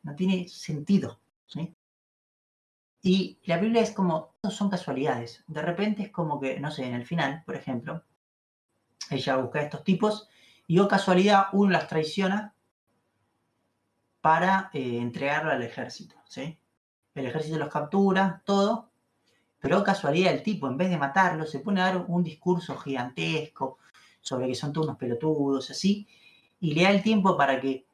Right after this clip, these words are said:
la tipa que, oh casualidad, estaba como mal enganchada en el sistema de seguridad este, ¿sí? Eh, se empieza a mover,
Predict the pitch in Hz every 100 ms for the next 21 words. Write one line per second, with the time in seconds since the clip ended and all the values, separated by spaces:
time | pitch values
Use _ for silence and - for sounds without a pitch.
0 | - 139 - 208 196 151 131 135 - 180
1 | 175 156 151 143 180 180 160 170 160 143
2 | 135 175 185 156 135 127 - 170 143 120
3 | - 120 156 160 123 - 120 120 120 147
4 | 156 170 160 - 214 - _ _ _ _
5 | _ _ _ - 147 170 - _ _ _
6 | _ _ _ _ _ _ - 131 123 113
7 | 110 _ _ - 139 135 175 170 160 185
8 | 202 214 -